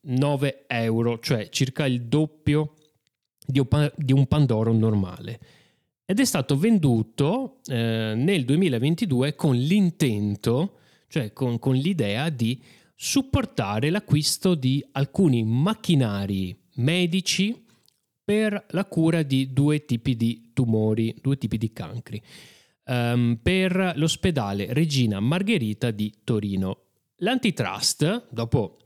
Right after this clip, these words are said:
un anno, ha verificato che la donazione di Balocco, cioè della ditta che produceva, eh,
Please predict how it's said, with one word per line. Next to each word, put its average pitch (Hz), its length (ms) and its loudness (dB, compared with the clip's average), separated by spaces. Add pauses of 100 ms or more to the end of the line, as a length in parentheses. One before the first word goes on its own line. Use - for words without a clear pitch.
(120)
un 131 160 2
anno, 135 640 0
ha 180 120 -2
verificato 165 800 0
che 104 260 -2 (580)
la 190 200 0
donazione 147 840 2
di 120 120 2
Balocco, 139 920 -4 (200)
cioè 95 200 -14
della 104 240 -4
ditta 120 580 -4
che - 240 -12 (260)
produceva, 101 800 -2 (380)
eh, 101 640 -6